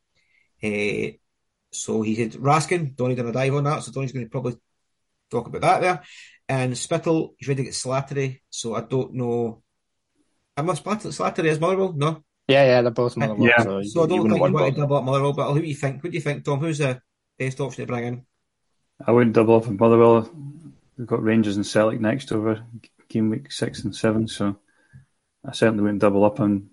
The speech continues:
Speaker 3: Motherwell. Um, he's got Armstrong, did he say?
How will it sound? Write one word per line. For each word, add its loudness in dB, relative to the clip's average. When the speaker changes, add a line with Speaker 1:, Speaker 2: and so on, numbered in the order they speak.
Speaker 3:
Motherwell. 4
Um, 4
he's 0
got 6
Armstrong, 6
did 0
he 0
say? 0